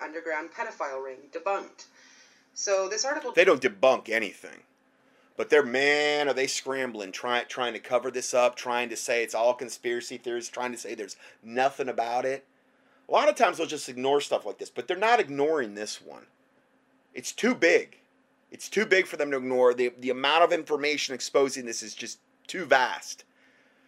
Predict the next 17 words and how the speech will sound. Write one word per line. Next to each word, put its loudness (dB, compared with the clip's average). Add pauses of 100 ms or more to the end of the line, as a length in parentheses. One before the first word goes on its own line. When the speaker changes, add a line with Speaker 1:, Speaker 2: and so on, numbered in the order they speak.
(300)
Speaker 2:
So 2
they're 8
just 2
coming 4
out 2
with -12
bald-faced 6
lies -2
at -18
this -8
point -10
and, -14
and -14
waging -2 (640)
war 6
that 2
way. -10